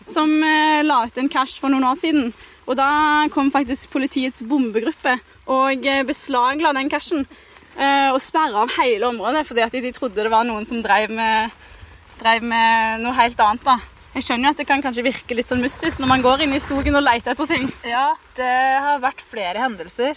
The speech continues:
Speaker 1: Ja, det har det.
Speaker 2: hvor det er folk som har blitt stoppet av politi og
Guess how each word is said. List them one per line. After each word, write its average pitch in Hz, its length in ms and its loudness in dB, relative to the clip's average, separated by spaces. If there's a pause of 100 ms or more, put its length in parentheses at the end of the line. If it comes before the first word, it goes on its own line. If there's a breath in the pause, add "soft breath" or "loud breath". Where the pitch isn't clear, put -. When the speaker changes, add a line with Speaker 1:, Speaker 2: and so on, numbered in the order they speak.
(120)
Speaker 1:
Ja, 269 80 -4
det 339 100 0
har 302 140 2
det. - 100 0
Speaker 2:
hvor 262 120 4
det 247 80 2
er 226 240 4
folk 226 200 -8
som 226 140 -8
har 202 160 -4
blitt 196 260 -6
stoppet - 440 -4
av 190 120 2
politi 277 520 -2 (100)
og 240 460 2